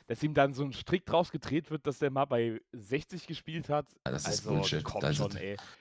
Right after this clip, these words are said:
Speaker 2: Also das ist wirklich Bullshit. Ich hab nicht das Gefühl, dass er da nicht mit vollem Herz mit bei ist oder sonst was. Und
Speaker 1: Eben.
Speaker 2: vor allem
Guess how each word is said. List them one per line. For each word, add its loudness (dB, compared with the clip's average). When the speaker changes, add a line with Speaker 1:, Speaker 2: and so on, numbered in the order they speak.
Speaker 2:
Also 2
das 10
ist 2
wirklich 2
Bullshit. 2
Ich 0
hab 2
nicht 4
das 4
Gefühl, 0
dass 4
er 4
da 4
nicht -2
mit -4
vollem 2
Herz 4
mit -6
bei 4
ist -2
oder 0
sonst 2
was. 4
Und 0
Speaker 1:
Eben. 4
Speaker 2:
vor 2
allem 4